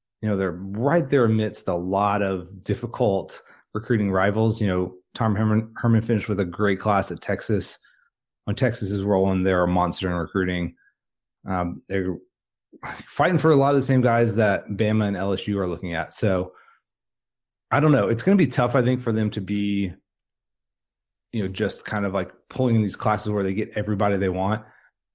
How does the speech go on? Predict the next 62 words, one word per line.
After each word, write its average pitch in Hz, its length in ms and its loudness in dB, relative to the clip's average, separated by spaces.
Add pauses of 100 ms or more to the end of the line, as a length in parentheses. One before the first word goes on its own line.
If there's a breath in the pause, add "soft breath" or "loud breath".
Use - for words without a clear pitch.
But 98 140 -4
they 107 60 0
have 113 200 2
all 117 160 4
the 135 80 4
resources, 120 800 0
and 101 120 -8
they 104 40 -4
have 104 100 -2
a 104 40 -4
guy 104 160 0
like 98 140 -2
Jimbo 95 220 -4
Fisher. 95 320 -6
So 95 220 -6
I - 20 -6
think 170 200 -2
they're 147 100 2
gonna 113 220 2
be 101 360 0 (220 soft breath)
an 117 80 -6
interesting 117 400 -2
player 104 240 0
in 92 80 -4
S 95 180 -8
E - 40 -18
C - 100 -10
West. 95 300 -2
I 110 60 -4
think 196 180 2
it 202 80 2
makes 135 240 0
the 110 260 2 (420)
S 117 220 -6
E - 20 -12
C 113 200 0
much 110 340 2
stronger 110 460 0
overall, 104 580 0 (320)
and 107 160 -4
it, 104 340 -4 (220)
it 113 140 -8
definitely 127 460 2
brings 113 360 2
a 104 60 -2
lot 107 240 0
more 104 160 -4
intrigue 95 460 -8
to 98 100 -8
those 92 220 -6
divisional 95 360 -6
races 87 400 -8
where 92 280 -6 (220)
Bama's 98 280 0
just 98 160 -6
been 92 120 -4
clobbering 98 400 -2
everybody 87 300 -2
the 85 60 -2
last 82 260 -4
three 85 160 -10
years. 82 320 -6